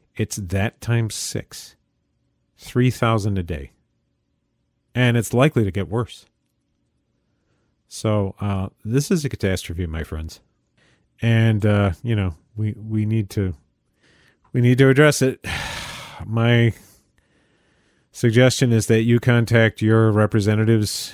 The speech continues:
in Congress, you, your senators, your Congress member, um, and tell them that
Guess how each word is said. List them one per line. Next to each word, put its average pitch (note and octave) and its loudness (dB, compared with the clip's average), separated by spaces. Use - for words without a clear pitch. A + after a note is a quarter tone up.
in A2+ -6
Congress, A#2 0
you, G2+ -2
your G2+ -2
senators, A2 -2
your F#2+ -2
Congress G#2+ -4
member, G#2 -2
um, G2+ -2
and G#2 0
tell G#2+ -2
them G2+ 0
that G2 -2